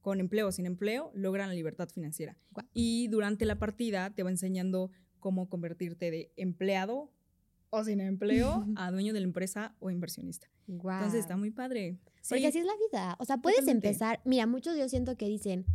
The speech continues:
Speaker 2: "Ay, ¿qué vas a estudiar? Administración de empresas. ¿Por qué? ¿Por qué me voy a quedar con la de mi papi?" Y tú, ok, viste en pandemia que muchas empresas muy grandes se fueron a la quiebra. Y los que tuvieron la creatividad y la educación financiera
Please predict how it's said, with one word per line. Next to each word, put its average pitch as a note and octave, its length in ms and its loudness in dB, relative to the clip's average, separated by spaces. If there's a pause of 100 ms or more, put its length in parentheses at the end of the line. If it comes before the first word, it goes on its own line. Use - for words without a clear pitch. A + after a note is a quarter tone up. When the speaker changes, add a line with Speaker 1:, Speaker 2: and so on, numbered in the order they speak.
(440)
Speaker 2:
"Ay, E4+ 300 8
¿qué F#4 120 4
vas G4 100 6
a F#4+ 40 2
estudiar? G#3+ 400 0 (160)
Administración A#3+ 520 4
de C#4 60 2
empresas. A#3 360 0
¿Por A#3 180 0
qué? B3+ 200 0
¿Por C#4 140 4
qué D#4 100 -2
me F4 60 2
voy G4 40 2
a - 20 -2
quedar C4+ 180 4
con C#4 100 0
la A#3 60 4
de F#3+ 60 4
mi F3 100 2
papi?" F#3 420 -2 (180)
Y F#3 120 -10
tú, F#3+ 640 -4 (600)
ok, G3+ 180 -2 (240)
viste A3 280 0
en D4 80 -4
pandemia F3+ 480 0 (100)
que F#3 100 -2
muchas F#3+ 300 0
empresas F3 420 -2
muy F#3 160 4
grandes F3+ 380 -2
se - 180 -4
fueron G#3 240 -4
a - 40 -4
la F#3+ 120 -10
quiebra. F3 320 -4 (560)
Y G#3+ 100 6
los G3+ 200 4
que G3+ 120 0
tuvieron G3 380 0
la C#4 60 2
creatividad F3+ 440 -2
y A3+ 40 0
la G#3 100 2
educación E3+ 340 0
financiera F3 520 -2